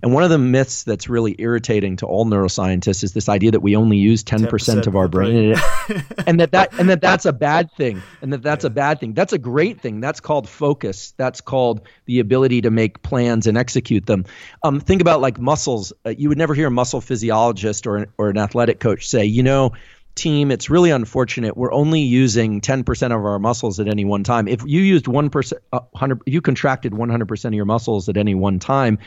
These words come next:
Speaker 1: you would be in a state of, of, uh, tonic, I, you know, contraction. You wouldn't be able to do anything. When, when more of the brain is active than needs to be at any one period of time, what that's called is epilepsy. That's an epileptic seizure.
Speaker 2: Wow.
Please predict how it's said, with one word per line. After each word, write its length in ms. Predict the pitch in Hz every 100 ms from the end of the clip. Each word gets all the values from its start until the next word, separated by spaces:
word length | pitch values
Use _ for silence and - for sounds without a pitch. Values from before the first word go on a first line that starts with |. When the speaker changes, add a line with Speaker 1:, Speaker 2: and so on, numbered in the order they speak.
| - - -
Speaker 1:
you 140 | 131
would 180 | 135 120
be 220 | 120 127
in 180 | 120 120
a 60 | 117
state 280 | - 127 120
of, 200 | 101 - _ -
of, 220 | 104 98 98 _ _
uh, 120 | 95 - _ _ - _
tonic, 400 | - 139 139 127 -
I, 160 | 127 123 -
you 180 | 110 117
know, 140 | 117
contraction. 680 | 104 113 - 151 170 - 110
You 120 | 101
wouldn't 160 | 113 123
be 80 | 123
able 160 | 110
to 40 | 101
do 120 | 107
anything. 480 | 131 131 110 101 90 - - - -
When, 400 | 117 143 139 - -
when 200 | 143 135
more 480 | 147 185 208 202 -
of 160 | 156 139
the 100 | 139
brain 300 | 131 135 135
is 120 | 110
active 500 | 110 120 - 156 135
than 220 | 117 107
needs 240 | 104 107 -
to 100 | 120
be 140 | 123
at 80 | 113
any 180 | 110 107
one 220 | 104 104
period 240 | 113 104
of 80 | 92
time, 340 | 117 117 120
what 140 | 117 113
that's 220 | 120 -
called 320 | - 135 104
is 120 | 92 -
epilepsy. 640 | 113 123 87 - 110 80 - _ _
That's 180 | 143 123
an 80 | 127
epileptic 460 | 117 110 95 101 -
seizure. 440 | 156 156 95 76 _ -
Speaker 2:
Wow. 300 | 101 113